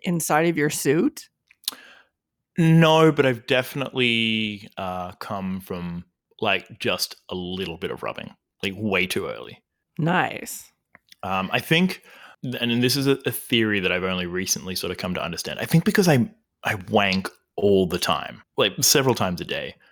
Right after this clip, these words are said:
Speaker 2: um, particularly during lockdown. Oh my God, I've been so fucking horny. Um,
Speaker 1: <laughs>
Speaker 2: I think because of, of that, it's very rare that I get off from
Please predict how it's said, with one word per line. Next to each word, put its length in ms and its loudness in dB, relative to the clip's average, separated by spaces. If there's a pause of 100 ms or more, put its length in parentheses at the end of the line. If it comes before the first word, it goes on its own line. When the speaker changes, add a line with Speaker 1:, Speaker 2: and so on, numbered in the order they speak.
(340)
Speaker 2:
um, 460 -6 (200)
particularly 320 0
during 240 -2
lockdown. 420 -4
Oh 160 -10
my 140 -10
God, 200 -10
I've 100 -12
been 140 -6
so 220 -4
fucking 320 -8
horny. 380 -8 (640)
Um, 480 2 (340)
Speaker 1:
<laughs> 360 -12
Speaker 2:
I 80 2
think 340 0
because 320 0
of, 200 -4
of 180 -4
that, 400 -2 (180)
it's 160 -8
very 480 2
rare 560 0 (200)
that 200 -2
I 120 2
get 340 -2
off 220 -4
from 280 -8